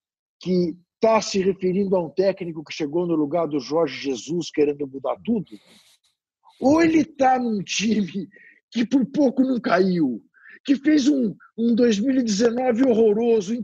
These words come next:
todas as competições das quais participou?" Eu, o que que ele queria? Que o Dudamel chegasse e mantivesse aquilo que tava em curso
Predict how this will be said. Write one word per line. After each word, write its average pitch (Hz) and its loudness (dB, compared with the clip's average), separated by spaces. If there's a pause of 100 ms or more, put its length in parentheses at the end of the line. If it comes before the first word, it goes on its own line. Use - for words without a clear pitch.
todas 277 -4
as 254 -10
competições 240 -8
das 202 -2
quais 220 -4
participou?" 202 -8 (960)
Eu, 277 -16
o 285 -10
que 302 0
que 285 2
ele 349 2
queria? 247 2
Que - -12
o 240 -2
Dudamel 254 0
chegasse 226 -4 (260)
e 247 0
mantivesse 254 -2
aquilo 233 -6
que - -20
tava 226 0
em 190 -10
curso 247 -10